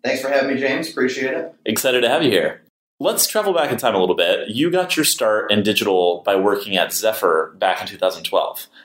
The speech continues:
Speaker 2: How did you find your way to Zephyr?
Speaker 1: It was an, it's an interesting thing because, uh, as you well know, even as recently as, uh, I went to college, which I say recently, but it was almost ten years ago, you couldn't really train for this kind of job. There wasn't enough out there.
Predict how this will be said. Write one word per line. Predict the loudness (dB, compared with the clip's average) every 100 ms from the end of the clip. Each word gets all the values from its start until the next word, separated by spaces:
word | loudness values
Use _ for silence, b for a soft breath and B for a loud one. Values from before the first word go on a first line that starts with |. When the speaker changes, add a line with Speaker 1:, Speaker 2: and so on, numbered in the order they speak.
| B
Speaker 2:
How | -4 -2
did | 0
you | -2
find | 0 0 2
your | 4
way | 2
to | 0
Zephyr? | 0 -2 -2 -12 _ _ _ -20 _ -4
Speaker 1:
It | 0 0
was | 2
an, | 0
it's | 0 0
an | 0
interesting | 0 0 0 0 2
thing | 2 2
because, | 0 -2 0 2 0 -2 -10 -4
uh, | 0 0 0
as | -2 0
you | 0
well | 2 2
know, | 2 2 0 -2 _ _ _
even | -6 0 0
as | 0
recently | 0 0 0 0 0 -2
as, | 0 2 2 0 -6 -4
uh, | -2 -2 -2
I | -2
went | -2 -6
to |
college, | -2 2 4 4 0
which | -4 -8 -12 -16 _ _ _ -4
I |
say | 0 2
recently, | 0 0 -2
but | -2
it |
was | -2
almost | -4 -4 -8 -8
ten | -6 -2
years | -2
ago, | 2 4 4 -2 B B _
you | -12 0
couldn't | 4 4
really | 4
train | 2 0 -2 -2 -4
for | -4
this | -4 -4
kind | -6 -6
of | 0
job. | 2 2 0
There | 2 2
wasn't | 2 0
enough | -2 -4 -2
out | -2 0
there. | -2 0 -2 -4